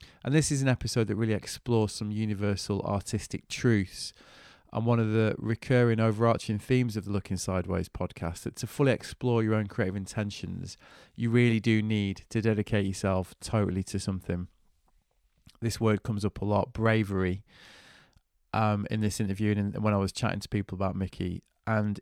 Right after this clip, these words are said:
it's true, you've got to be brave to do that. I've been lucky enough over the years to spend time with some singular talents, and it's the one thing they've all got in common. And, uh, yeah, there's an awe-inspiring fearlessness with which Mickey embarked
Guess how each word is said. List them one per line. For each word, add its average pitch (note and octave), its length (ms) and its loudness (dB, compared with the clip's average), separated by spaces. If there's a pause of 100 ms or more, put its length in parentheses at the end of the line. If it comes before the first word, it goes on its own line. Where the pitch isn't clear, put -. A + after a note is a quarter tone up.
it's - 240 0
true, B2+ 380 2
you've A2+ 160 -6
got C3+ 120 2
to A2 80 2
be A2 100 0
brave A2 380 2
to A2 100 -6
do F#2+ 180 0
that. F2+ 180 -2
I've G#2 100 -2
been B2 140 2
lucky B2 240 0
enough A2 220 -2
over G#2 180 0
the G2 80 -4
years G2+ 240 -2
to - 100 -10
spend G2+ 260 -4
time G2 260 0
with G2 100 0
some F#2+ 200 -4
singular G#2+ 440 -2
talents, F#2+ 560 -2
and G#2 100 -6
it's - 120 -6
the A2+ 80 -4
one A#2+ 160 4
thing G#2+ 180 0
they've G2 120 0
all G2 120 4
got G2 160 0
in F#2 100 -4
common. F2+ 420 -2 (1040)
And, A2 280 2
uh, G#2 280 4
yeah, D#3 180 4
there's A#2+ 120 2
an C3+ 80 4
awe-inspiring A#2+ 600 4
fearlessness A2+ 840 0
with G2+ 140 0
which G2 260 0
Mickey G#2 260 -2
embarked G2 640 -2